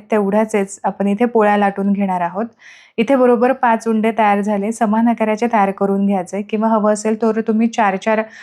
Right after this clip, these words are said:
उंड्यांची बॅच सुद्धा तयार करून घेऊ शकता जर पिठाचं प्रमाण जास्त असेल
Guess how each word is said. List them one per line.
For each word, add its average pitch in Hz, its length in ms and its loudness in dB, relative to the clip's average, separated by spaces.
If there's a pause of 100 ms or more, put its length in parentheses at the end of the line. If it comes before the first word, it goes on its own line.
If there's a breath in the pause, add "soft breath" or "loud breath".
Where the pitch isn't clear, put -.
(160 loud breath)
उंड्यांची 202 460 0
बॅच 202 320 0
सुद्धा 208 360 -2
तयार 196 220 2
करून 196 360 -2
घेऊ 185 280 -6
शकता 180 400 -8
जर 220 220 0
पिठाचं 214 420 -2
प्रमाण 202 340 2
जास्त 202 360 0
असेल 196 340 -4